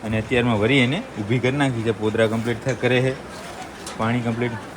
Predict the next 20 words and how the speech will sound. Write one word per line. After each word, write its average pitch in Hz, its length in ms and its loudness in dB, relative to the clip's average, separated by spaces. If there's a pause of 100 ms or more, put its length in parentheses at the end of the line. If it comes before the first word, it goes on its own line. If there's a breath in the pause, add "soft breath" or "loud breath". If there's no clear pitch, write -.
ના, 113 160 2
ના, 107 200 0
પગ 120 140 4
માંડ્યા 127 360 4
છે, 160 100 2
જો, 120 220 2 (200)
જો, 117 160 2 (240)
જો, 117 120 4
થઈ 131 220 0
ઊભી 110 220 2
હો, - 60 2 (160)
થઈ. 110 160 2 (680)
દેખાણું? 185 320 4 (1120)
એટલે 117 220 4
રિકવરી 135 400 4
સારામાં 143 380 4
સારી 147 280 6
આવી 147 200 8
છે. 156 100 0
આમ, 127 920 -2